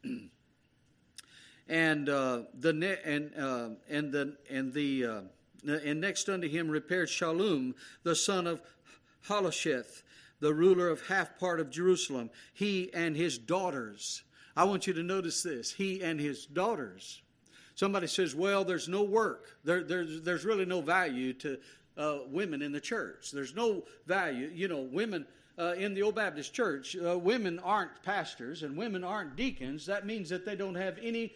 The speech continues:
purpose or any real value. That's wrong. I'm gonna tell you, God uses godly women in mighty ways to build his church. I believe it's, it's commanded to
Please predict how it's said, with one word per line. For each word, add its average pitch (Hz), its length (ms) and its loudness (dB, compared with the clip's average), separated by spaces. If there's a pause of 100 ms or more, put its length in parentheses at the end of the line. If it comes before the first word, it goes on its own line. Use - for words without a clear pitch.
(200)
purpose 208 480 0
or 196 100 -2
any 202 200 -2
real 196 240 0
value. 160 560 -2
That's 160 260 -2
wrong. 175 400 -6 (1160)
I'm 170 100 0
gonna 190 160 0
tell 202 220 -2
you, 165 160 0
God 180 360 0
uses 147 460 -4
godly 175 460 0
women 165 640 2 (500)
in 170 220 0
mighty 247 320 4
ways 208 600 6
to 170 120 0
build 285 580 4
his 262 320 6
church. - 680 6 (760)
I 196 140 10
believe 226 360 4
it's, 190 240 4 (140)
it's 185 160 4
commanded 240 560 4
to 185 300 8